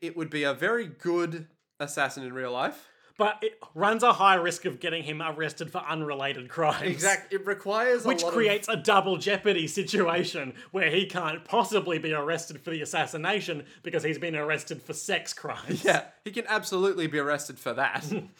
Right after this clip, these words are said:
Speaker 1: Uh, yeah, so effective assassin, terrible for
Speaker 2: Person.
Speaker 1: Yeah, uh, sure.
Speaker 2: Man, Maloney's the worst.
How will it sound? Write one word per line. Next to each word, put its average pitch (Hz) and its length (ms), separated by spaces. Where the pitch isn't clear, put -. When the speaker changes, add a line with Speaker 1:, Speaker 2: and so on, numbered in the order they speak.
Speaker 1:
Uh, 143 400
yeah, 185 300
so 196 280
effective 247 380
assassin, 208 500
terrible 262 920
for - 160
Speaker 2:
Person. 180 880
Speaker 1:
Yeah, 202 460
uh, 185 300
sure. 165 440
Speaker 2:
Man, 190 220
Maloney's 233 340
the 185 100
worst. 123 720